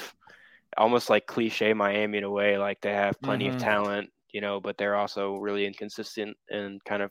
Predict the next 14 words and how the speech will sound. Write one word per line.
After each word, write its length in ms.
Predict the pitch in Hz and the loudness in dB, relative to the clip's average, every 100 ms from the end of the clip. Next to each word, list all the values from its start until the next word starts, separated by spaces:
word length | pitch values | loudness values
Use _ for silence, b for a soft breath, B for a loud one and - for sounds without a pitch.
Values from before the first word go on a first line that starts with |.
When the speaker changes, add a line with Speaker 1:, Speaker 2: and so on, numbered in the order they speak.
| _ - | _ 2
Speaker 1:
fall 160 | 107 | 2
apart 380 | 98 107 104 101 | 2 2 4 2
and 80 | - | -2
unravel 360 | 104 101 104 104 | 2 4 4 0
at 120 | - | -4
the 120 | 104 | -2
end 100 | 104 | 0
of 40 | |
the 80 | 101 | -2
year. 380 | 98 107 101 101 b b b _ - | -2 0 0 -2 b b b _ 2
Um, 420 | 101 104 98 101 - _ _ _ _ _ _ - | 6 6 6 -2 -14 _ _ _ _ _ _ -10
I 60 | 98 | -2
mean, 80 | |
that's, 360 | 104 - - | -2 -2 -8